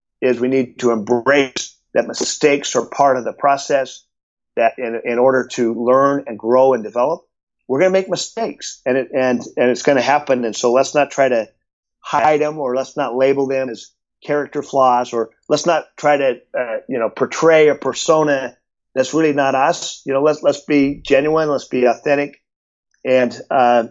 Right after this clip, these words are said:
and then let's learn from our mistakes and realize that that's part of the learning process.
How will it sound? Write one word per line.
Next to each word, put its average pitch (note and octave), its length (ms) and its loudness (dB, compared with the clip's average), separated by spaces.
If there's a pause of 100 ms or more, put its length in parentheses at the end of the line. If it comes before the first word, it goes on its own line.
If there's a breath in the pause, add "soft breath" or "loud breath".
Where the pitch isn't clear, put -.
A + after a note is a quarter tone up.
and C3 160 -2
then C3+ 160 0
let's C#3 220 2
learn C#3 260 2
from B2 220 0
our B2 100 2
mistakes B2 720 -2 (380)
and B2+ 180 -2
realize C#3+ 520 2
that A#2 120 -16
that's B2 200 -4
part C3 280 0
of A2+ 120 -4
the A2 80 -4
learning A2 280 -2
process. - 560 -4